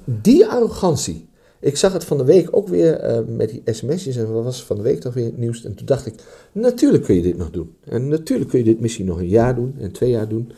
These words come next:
Maar dit gaat zich uitbetalen. Want inderdaad, die, hoe je het dan ook noemt, eh, de goddelijke of de maatschappelijke trias politica gaat uiteindelijk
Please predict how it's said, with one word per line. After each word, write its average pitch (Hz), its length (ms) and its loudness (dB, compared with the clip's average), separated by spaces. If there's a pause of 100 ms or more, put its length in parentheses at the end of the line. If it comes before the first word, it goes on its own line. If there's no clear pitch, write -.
(360)
Maar 107 180 -4
dit 151 200 0
gaat - 280 -10
zich - 220 -8
uitbetalen. 80 600 -6 (220)
Want 120 280 -4
inderdaad, 131 560 -2
die, - 280 -8 (680)
hoe 135 140 4
je 170 60 6
het - 80 0
dan 98 120 2
ook 85 100 -4
noemt, 104 380 -4
eh, 85 100 -10 (200)
de 82 200 -4
goddelijke 123 600 2
of - 140 -14
de - 80 -10
maatschappelijke 87 600 -10
trias 110 340 -10
politica 110 460 -6
gaat - 420 -10
uiteindelijk 113 500 -6